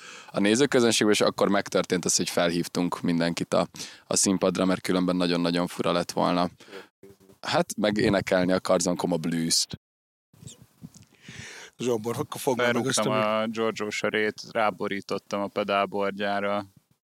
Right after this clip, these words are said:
Speaker 3: Ilyen dolgok történtek ott.
Speaker 1: Igen, mert ráadásul az, a, egy olyan, vagy nem tudom, hogy azt elmondtam az előbb, de hogy az volt az első koncertünk a,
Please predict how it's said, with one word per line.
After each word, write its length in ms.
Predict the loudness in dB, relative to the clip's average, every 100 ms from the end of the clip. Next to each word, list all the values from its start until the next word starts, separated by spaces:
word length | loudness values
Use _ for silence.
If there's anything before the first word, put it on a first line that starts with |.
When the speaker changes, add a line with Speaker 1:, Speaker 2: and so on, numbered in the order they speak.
| _ _ _
Speaker 3:
Ilyen 240 | -6 -4
dolgok 360 | -4 -4 -4 -6
történtek 560 | -8 -8 -8 -10 -10 -10
ott. 220 | -12 -4
Speaker 1:
Igen, 280 | 0 4 4
mert 140 | 4
ráadásul 380 | 4 4 4 4
az, 160 | 4 2
a, 360 | 4 6 6 4
egy 180 | 2 4
olyan, 340 | 4 2 -2 -12 -20 -8
vagy 160 | -4
nem 100 | -2
tudom, 160 | -2 -2
hogy 100 | -2
azt 140 | 0
elmondtam 340 | 0 -2 -2 -2
az 160 | -2
előbb, 180 | 0 0
de 80 | 0
hogy 100 | 0
az 120 | 2
volt 140 | 0 0
az 100 | 0
első 340 | 0 0 -2
koncertünk 760 | -2 -2 -2 -2 -4 -6 -8 -2
a, 200 | -2